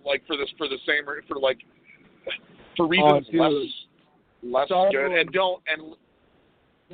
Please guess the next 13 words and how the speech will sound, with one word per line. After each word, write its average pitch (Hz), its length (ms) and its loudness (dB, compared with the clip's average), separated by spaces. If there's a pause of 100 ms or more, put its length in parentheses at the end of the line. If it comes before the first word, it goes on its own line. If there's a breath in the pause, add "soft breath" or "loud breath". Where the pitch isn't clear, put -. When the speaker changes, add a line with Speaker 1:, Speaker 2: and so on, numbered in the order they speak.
(120)
Speaker 1:
here's 156 220 -4
the - 60 -20
thing. 165 160 0
Speaker 2:
Star-Lord 135 360 -12 (100)
fucked - 260 -16
up 127 80 -8
Speaker 1:
Here's 147 180 0
my, 160 200 0
Speaker 2:
badly. 104 280 -20 (120)
Speaker 1:
here, 147 120 -12 (1700)
Star-Lord 262 420 0
didn't 170 240 -4
mess 135 140 0